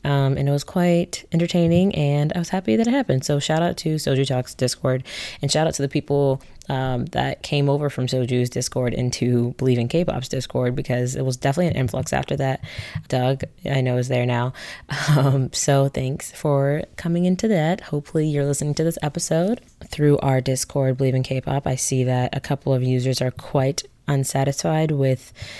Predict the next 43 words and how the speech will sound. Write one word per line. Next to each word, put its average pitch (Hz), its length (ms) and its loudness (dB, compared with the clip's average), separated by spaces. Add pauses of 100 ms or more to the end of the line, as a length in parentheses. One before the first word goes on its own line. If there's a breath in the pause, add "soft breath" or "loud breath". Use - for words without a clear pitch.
(280 loud breath)
uh, 127 240 0
Irene 131 300 4
and 139 140 4
Sulgi's, 165 840 2
um, 127 400 0
non-release 208 800 2
of 240 160 -2
their 254 100 0
music 262 320 0
video. 277 640 -2
Um, 135 420 0
not 143 340 0
quite - 280 -4
sure 156 400 0
what 139 320 -2
is 135 220 -4
going 139 340 0 (160)
on 170 360 2
with 262 180 0
that. 269 300 0 (340 loud breath)
I - 40 -12
have 180 160 -2
not 190 220 2
looked - 240 -2
into 156 260 0
it. - 200 -2
I 143 100 0
know 170 160 2
Chungha 151 380 -2
came 143 180 -2
out 139 120 -2
with 139 100 -4
something 135 240 -2
today, 135 460 0 (880 loud breath)
um, 135 340 2
but 160 220 -4
I'm 156 100 -2
trying 196 280 -2
to 214 60 2
see, 151 240 -2
like, 160 180 -6
have 160 300 -2
they 226 460 2